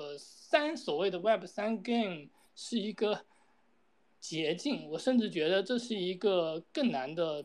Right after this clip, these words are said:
突破，或者说，呃，嗯，有梦想才会坚持到最后的人吧。因为，呃，我，我在这，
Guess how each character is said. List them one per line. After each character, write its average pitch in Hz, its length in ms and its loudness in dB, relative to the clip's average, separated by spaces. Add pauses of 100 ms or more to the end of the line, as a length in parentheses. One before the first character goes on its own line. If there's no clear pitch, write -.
突 247 200 -4
破， 247 320 0 (360)
或 190 180 0
者 151 160 -2
说， 165 380 -2 (320)
呃， 135 360 -10 (800)
嗯， 143 460 -10 (840)
有 165 180 10
梦 240 160 10
想 - 240 -2 (160)
才 - 120 0
会 175 140 6
坚 190 140 2
持 - 80 -8
到 147 100 0
最 175 100 -2
后 170 160 0
的 143 120 -4
人 123 180 -12
吧。 - 140 -10
因 170 220 -8
为， 156 280 -4 (340)
呃， 139 560 -10
我， 143 160 -6 (400)
我 151 360 -4
在 202 160 6
这， 202 360 6